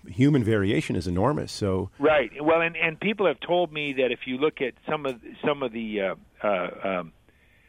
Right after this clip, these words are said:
Speaker 2: cross-country skiers from a, from a, uh, one country in particular that's been implicated with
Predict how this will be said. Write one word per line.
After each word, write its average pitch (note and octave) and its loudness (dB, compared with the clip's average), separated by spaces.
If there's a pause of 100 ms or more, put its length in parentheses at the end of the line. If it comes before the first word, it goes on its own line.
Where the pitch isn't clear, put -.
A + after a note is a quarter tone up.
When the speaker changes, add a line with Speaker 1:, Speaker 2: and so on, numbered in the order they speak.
(200)
Speaker 2:
cross-country D#3+ 2
skiers B2 4 (100)
from A#2+ -2
a, G#2+ 2 (160)
from A#2 4
a, F#2+ 2
uh, G2+ 0
one C3 2
country C3+ -2
in F#2+ -2
particular A2 0
that's F#2 -6
been G#2+ -2
implicated G#2+ -4
with F#2 -4